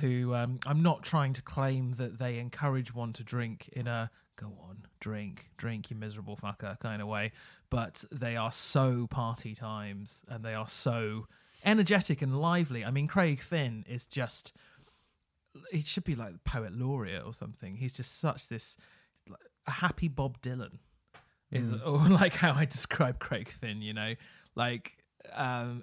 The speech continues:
Speaker 1: he has the poeticism and lyricism of Bob Dylan, but he's just happier. And the energy that he has, and, like, it, it's very, very infectious.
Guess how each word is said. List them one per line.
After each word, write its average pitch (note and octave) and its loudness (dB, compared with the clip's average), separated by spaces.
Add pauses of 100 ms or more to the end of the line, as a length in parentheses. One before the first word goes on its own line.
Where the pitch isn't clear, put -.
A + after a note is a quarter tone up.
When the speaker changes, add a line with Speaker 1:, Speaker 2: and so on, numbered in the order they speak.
Speaker 1:
he C#3 0
has C#3+ 2
the C#3 -2
poeticism B2+ 0
and A2 -6
lyricism A2+ -6
of G#2 -12
Bob G#2+ -8
Dylan, G2+ -8
but - -10
he's A#2 -12
just - -16
happier. - -16 (400)
And B2+ -2
the C3+ 0
energy C#3 4
that B2 0
he A#2+ -2
has, A#2+ 0
and, A#2 -4
like, A2+ -4 (100)
it, C#3 -2
it's - -4
very, D3+ 6
very B2 2
infectious. A2 -6